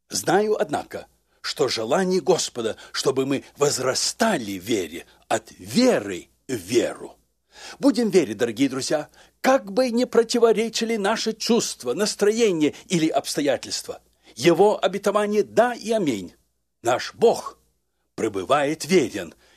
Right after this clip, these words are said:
ибо себя отречься не может. Но среди моих слушателей есть и те, которые еще не сделали самый первый шаг веры. Вы еще не приняли спасение для вашей бессмертной души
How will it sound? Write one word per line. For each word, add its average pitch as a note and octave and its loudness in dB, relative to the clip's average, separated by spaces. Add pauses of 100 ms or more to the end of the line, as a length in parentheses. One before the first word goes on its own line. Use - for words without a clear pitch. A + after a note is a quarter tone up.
(180)
ибо A#2 -2
себя G2+ -2 (440)
отречься - -4 (100)
не C3 -2
может. F2+ -6 (680)
Но C4 4
среди G#3+ -2
моих G3 0
слушателей D#3 -2
есть B2+ -2
и D#3+ -10
те, G#2+ -2
которые C#3 -2
еще D3+ 2
не F#3+ 2
сделали G#3 2
самый A3+ 0
первый - -2
шаг - -4
веры. G2 -2 (440)
Вы G3 6
еще G#3 2
не A#3 2
приняли B3 2
спасение D#3 0 (120)
для C#3+ 2
вашей D3+ -2
бессмертной C#3+ -4
души C3+ -4